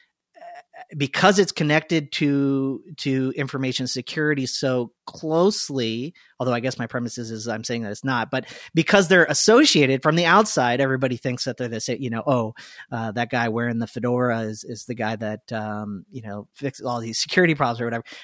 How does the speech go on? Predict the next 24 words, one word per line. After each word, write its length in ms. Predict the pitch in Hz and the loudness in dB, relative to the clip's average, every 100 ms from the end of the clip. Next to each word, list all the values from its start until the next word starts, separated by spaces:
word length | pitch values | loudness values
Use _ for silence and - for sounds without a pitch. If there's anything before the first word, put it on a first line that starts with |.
| - | 2
I, 140 | 190 - | 2 4
I 60 | 196 | 4
just 280 | 202 - - _ - | 2 0 -10 _ -2
think 280 | 233 226 | 2 4
it's, 160 | 180 - - | 2 -2 -6
it 140 | 160 | -4
should 160 | - 156 | -4 -2
be 100 | 143 | 0
said 220 | 226 247 | 2 2
that, 160 | 156 - | 0 -2
that 380 | 151 143 135 - _ _ _ _ _ _ _ _ _ _ _ _ _ - | -4 -2 -2 -6 _ _ _ _ _ _ _ _ _ _ _ _ _ -2
it's, 200 | 185 - - | -2 -4 -8
it 120 | 160 | -2
really 500 | 185 370 370 277 - | 2 4 4 2 -2
has 160 | - 196 | 0 0
very 320 | 143 208 226 | 4 6 8
<laughs> 20 | |
little 320 | 214 214 - 196 | 6 4 2 0
to 180 | - | 0
do 340 | 196 - 202 208 | 2 4 6 6
with 260 | 196 208 | 4 2
computer 400 | - 180 202 233 | -2 0 2 2
security. 520 | 233 226 277 381 269 123 | 0 -2 -2 0 0 -2
Like, 240 | 123 | -4